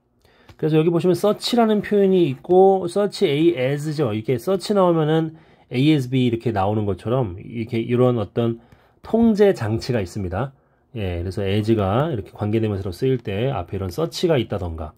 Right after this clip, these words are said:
또 뭐 as의 원급 틀처럼 이렇게 쓰인다던가 아니면은 뭐 the same A as B처럼 이런 표현들이 앞에 나오면 이렇게 뒤에 as가, 어, 관계대명사처럼 쓰이죠.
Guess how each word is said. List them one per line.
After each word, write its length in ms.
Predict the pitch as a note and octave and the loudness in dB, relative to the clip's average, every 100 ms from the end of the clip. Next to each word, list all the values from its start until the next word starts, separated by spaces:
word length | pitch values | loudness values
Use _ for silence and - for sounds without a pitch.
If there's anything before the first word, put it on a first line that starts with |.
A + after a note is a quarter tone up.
| _ _ _ _ _ - | _ _ _ _ _ -8
또 260 | B2 A2+ | -2 -2
뭐 160 | G#2 A2 - | -2 -4 0
as의 420 | A#2+ C#3+ F3 E3+ | 2 6 6 6
원급 480 | C#3 A2+ C3 F#3 F3+ | 2 0 0 -2 -4
틀처럼 460 | - E3 B2 B2+ G#2 | -6 -6 -4 -6 -6
이렇게 180 | F#2 | -8
쓰인다던가 840 | G2 C#3 C3 A2 F#2 E2+ G#2 D#3+ E3 _ _ _ _ | -10 -6 -4 -4 -6 -6 -4 -4 -6 _ _ _ _
아니면은 440 | G#2+ F#2+ F#2+ F#2+ | -10 -6 -4 -4
뭐 400 | F2+ E2+ E2+ E2 F2+ _ _ _ | -4 -4 -6 -8 -12 _ _ _
the 100 | - | -2
same 480 | A#2 - E3 E3 E3 | -2 0 0 2 0
A 180 | A#2 A#2 | 0 0
as 160 | A2 G2+ | 0 -4
B처럼 400 | F2+ - F2+ F#2 | -10 -8 -8 -2
이런 200 | A#2 B2+ | -2 -2
표현들이 520 | D3+ D3+ C#3+ B2 B2 | -2 -2 0 0 0
앞에 260 | F#2+ - A2 | 0 -4 -4
나오면 1000 | E2+ F#2 G2 G2 A#2 C3 C3 F3 G3+ G#3+ | -2 -2 -2 -4 -6 -2 2 2 0 -4
이렇게 260 | A2+ - | -8 -10
뒤에 580 | F#2 - B2 F#2 A#2 F3 _ _ _ - | -14 -2 0 0 -2 -4 _ _ _ -12
as가, 640 | G#2 G2+ F#2+ F2 A#2+ E3+ - _ - _ - | -8 -6 -4 -2 -2 -4 -10 _ -20 _ -16
어, 480 | A#2 F2+ E2+ F2+ - | -10 -8 -8 -10 -12
관계대명사처럼 720 | - B2+ C#3 B2+ A2 F2 F#2+ E2+ | -2 2 2 2 0 -4 -8 -8
쓰이죠. 520 | B2+ A2+ F2+ G#2+ | -6 -6 -6 -8